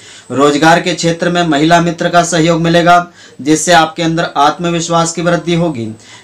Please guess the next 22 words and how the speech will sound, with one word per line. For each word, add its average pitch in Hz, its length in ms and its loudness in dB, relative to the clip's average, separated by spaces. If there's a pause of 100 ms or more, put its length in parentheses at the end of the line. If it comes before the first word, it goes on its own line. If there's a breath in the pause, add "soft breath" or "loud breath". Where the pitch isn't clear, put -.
विद्यार्थी 160 600 2
वर्ग 175 280 0
को 180 120 0
शिक्षकों 170 580 -2
का 175 140 4
भरपूर 160 420 -4
सहयोग 160 380 -2
मिलेगा, 170 460 2 (320 loud breath)
जिससे 156 320 0
आप 170 260 2
बेहतर 160 520 -2
परिणाम 160 400 0
हासिल 151 340 -4
कर 170 160 0
पाएंगे। 117 440 -6 (420 loud breath)
तो 143 60 -2
आज 151 200 4
आर्थिक 160 400 -2
पक्ष 170 260 -6
आपका 170 300 0
सामान्य 165 480 -2
है 175 280 -2